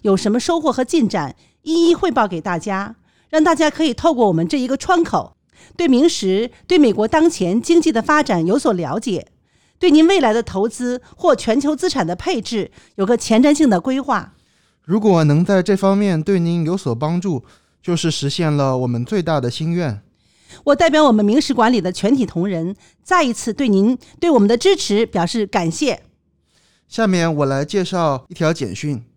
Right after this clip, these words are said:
Speaker 2: 民事管理除中文版播客外，又推出以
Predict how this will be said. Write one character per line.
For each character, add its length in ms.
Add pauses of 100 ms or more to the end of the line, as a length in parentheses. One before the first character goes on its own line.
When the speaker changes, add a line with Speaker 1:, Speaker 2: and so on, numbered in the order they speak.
(200)
Speaker 2:
民 180
事 200
管 260
理 160
除 240
中 220
文 160
版 260
播 100
客 220
外， 300 (420)
又 240
推 260
出 360
以 320